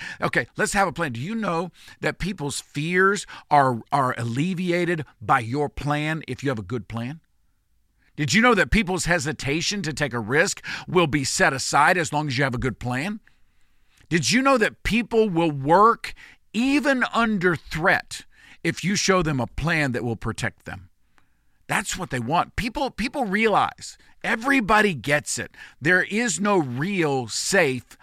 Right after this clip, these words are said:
avenue if you're actually going to accomplish something. Everybody gets that. But man, will they work hard, and man, will they find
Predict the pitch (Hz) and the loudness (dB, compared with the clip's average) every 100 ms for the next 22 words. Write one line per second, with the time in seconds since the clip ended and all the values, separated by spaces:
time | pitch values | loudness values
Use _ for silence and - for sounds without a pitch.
0 | - - 165 143 127 117 117 135 131 143 | -6 2 4 4 2 -2 -2 -6 -4 -2
1 | 156 151 - 143 123 123 113 110 127 113 | 0 -2 -4 -6 -4 -6 -6 0 0 0
2 | 104 - - - 101 98 95 - 160 208 | -6 -10 -10 -8 -8 -8 -12 -6 0 2
3 | 208 180 139 120 - 101 - - _ _ | 2 2 0 -4 -6 -12 -14 -20 _ _
4 | _ _ _ 120 - 113 135 151 151 143 | _ _ _ -18 -12 -10 -6 -6 -4 -4
5 | 135 131 120 113 107 113 107 101 104 117 | -2 -4 -4 -6 -4 -2 -2 -4 -4 -4
6 | 139 143 123 120 - 117 | -4 -4 -4 -6 -4 -4